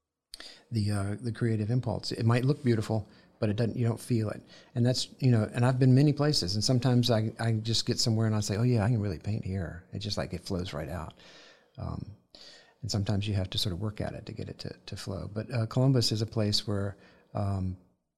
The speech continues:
the work has always flown naturally for me, and I think it does for other creatives. And it's a combination of a lot of elements. There's, and there's a lot of,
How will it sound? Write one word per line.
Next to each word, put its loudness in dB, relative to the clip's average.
the 2
work 0
has 0
always 4
flown 2
naturally -2
for -4
me, 0
and -2
I -2
think -2
it -4
does -2
for -8
other -4
creatives. -4
And 2
it's 2
a -2
combination -2
of 0
a 0
lot 0
of -2
elements. 2
There's, 0
and 6
there's 4
a 4
lot 4
of, 2